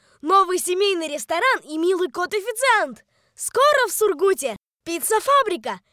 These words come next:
Новый семейный ресторан и милый кот-официант. Скоро в Сургуте, на Магистральной, двадцать шесть.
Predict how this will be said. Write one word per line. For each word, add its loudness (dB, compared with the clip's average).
Новый 4
семейный 0
ресторан -2
и -10
милый 0
кот-официант. -2
Скоро 2
в -6
Сургуте, 0
на -2
Магистральной, 0
двадцать 0
шесть. -4